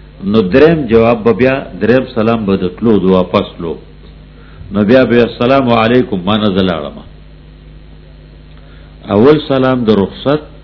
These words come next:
د دې اجازت، دویم سلام د جماعت، دریم سلام په رخصتو. اوس هم دغه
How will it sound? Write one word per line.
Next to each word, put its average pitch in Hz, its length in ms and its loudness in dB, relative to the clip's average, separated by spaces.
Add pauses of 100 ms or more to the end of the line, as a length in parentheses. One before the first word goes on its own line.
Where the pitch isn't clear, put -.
(180)
د - 20 4 (120)
دې 110 100 0 (140)
اجازت، 95 540 0 (1080)
دویم 131 260 4 (100)
سلام 123 340 0 (140)
د - 20 -4 (140)
جماعت، 92 460 -4 (760)
دریم 147 220 4 (120)
سلام 117 340 0
په 98 140 0
رخصتو. - 420 -10 (1080)
اوس 95 220 -8
هم 123 100 -2
دغه 135 220 -2